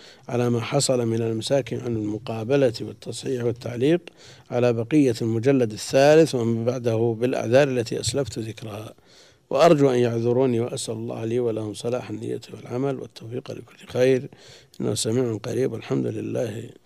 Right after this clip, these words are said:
على كل حال، وصلى الله وسلم على عبده ورسوله محمد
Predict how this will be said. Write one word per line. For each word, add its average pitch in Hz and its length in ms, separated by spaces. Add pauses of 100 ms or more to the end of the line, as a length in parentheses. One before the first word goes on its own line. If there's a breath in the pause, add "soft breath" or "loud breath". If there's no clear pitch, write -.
(260 soft breath)
على 117 220
كل 107 300
حال، 135 540
وصلى 117 360
الله 113 260
وسلم 110 440
على 110 120
عبده 120 340
ورسوله 113 480
محمد 123 480